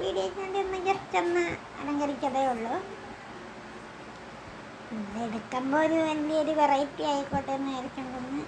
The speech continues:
ഞാൻ ഇട്ടതാണ്. പിന്നെയെന്ന് വെച്ചാൽ ഈ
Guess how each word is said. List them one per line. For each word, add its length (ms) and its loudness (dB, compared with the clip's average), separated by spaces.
ഞാൻ 160 -4
ഇട്ടതാണ്. 640 -2
പിന്നെയെന്ന് 420 4
വെച്ചാൽ 400 6
ഈ 20 2